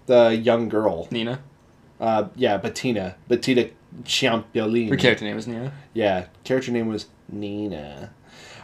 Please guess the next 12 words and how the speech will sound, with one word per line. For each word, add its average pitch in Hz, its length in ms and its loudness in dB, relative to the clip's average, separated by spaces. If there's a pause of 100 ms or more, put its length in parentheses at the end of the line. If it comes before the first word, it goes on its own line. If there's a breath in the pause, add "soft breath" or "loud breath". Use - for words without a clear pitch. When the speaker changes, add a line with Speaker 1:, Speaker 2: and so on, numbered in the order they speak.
Speaker 1:
Okay, 139 240 4
Speaker 2:
From 107 80 4
Speaker 1:
so, 123 640 8 (120)
Speaker 2:
Tekken. 160 200 0
Speaker 1:
<laughs> - 0 -
from 123 200 -4
Tekken, - 380 -2
yes. - 420 -6 (420 soft breath)
So, 143 380 10
first 180 320 4
and 127 100 -6
foremost, 123 460 2